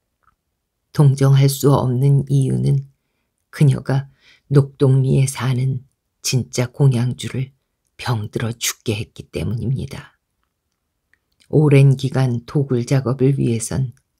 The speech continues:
그 자리가 필요했겠죠. 아마 심장병을 유발하는 독극물을 사용했을 겁니다. 증거는 없지만 확실합니다. 살인과 다름없는,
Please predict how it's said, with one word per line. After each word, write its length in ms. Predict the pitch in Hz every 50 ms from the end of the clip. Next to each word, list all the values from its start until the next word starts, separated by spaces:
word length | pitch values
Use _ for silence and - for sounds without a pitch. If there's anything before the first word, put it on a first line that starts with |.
| _ _
그 140 | - - 147
자리가 400 | 156 113 113 - - - 139 -
필요했겠죠. 880 | - - - - 143 123 82 76 - - - - - - - 82 123 - _ _ _ _ _ _ _ _ _ _ _ _ _ _ _ _ _ _ _ _ _ _ _ _ _ _ _ _ _ _ -
아마 440 | 165 156 151 151 151 156 147 156 135 123 131 - -
심장병을 960 | - - - 170 151 147 139 147 143 139 139 139 123 120 143 135 135 131 117 -
유발하는 840 | 135 143 135 135 131 127 131 120 120 127 131 139 139 139 139 - _ _
독극물을 840 | - 139 139 - _ - 120 131 127 127 123 - 135 123 107 87 -
사용했을 680 | - - - 143 151 139 135 120 127 - - - -
겁니다. 600 | - 95 95 127 120 113 117 - - - 95 - _ _ _ _ _ _ _ _ _ _ _ _ _ _ _ _ _ _ _ _ _
증거는 500 | - - 160 151 151 135 160 165 170 165
없지만 640 | 160 127 - - - - 117 120 123 139 143 139 - - _ _ _ _
확실합니다. 960 | - - - - - - - - 131 135 127 131 127 - - 131 127 120 - _ _ _ _ _ _ _ _ _ _ _ _ _ _ _ _ _ _ _ _
살인과 580 | - - - 143 135 123 131 135 - - 87 -
다름없는, 840 | - - - - 123 123 120 113 123 131 58 57 - 117 87 80